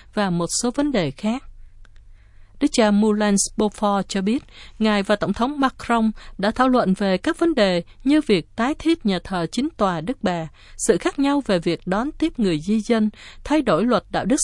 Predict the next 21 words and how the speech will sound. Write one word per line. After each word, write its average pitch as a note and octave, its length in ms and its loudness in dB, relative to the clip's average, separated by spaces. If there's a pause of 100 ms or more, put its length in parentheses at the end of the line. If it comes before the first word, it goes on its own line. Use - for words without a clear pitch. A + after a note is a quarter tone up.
sinh C#4+ 140 0
học G#3+ 240 -6 (260)
và G3 200 0
các D4 220 -6
vấn D#4 180 0
đề F3+ 220 0
liên A3 300 0
quan A3+ 340 0
đến A#3 220 0
Hồi F3 240 -2
giáo. F3 340 -4 (1600)
Vào G3+ 200 0
mùa G3 160 4
thu C4 260 0
tới, C4 260 2 (260)
Quốc - 160 4
hội G3 140 6
Pháp C4+ 260 0 (100)
sẽ G3+ 80 6
tranh D#4 200 2
luận G3+ 240 2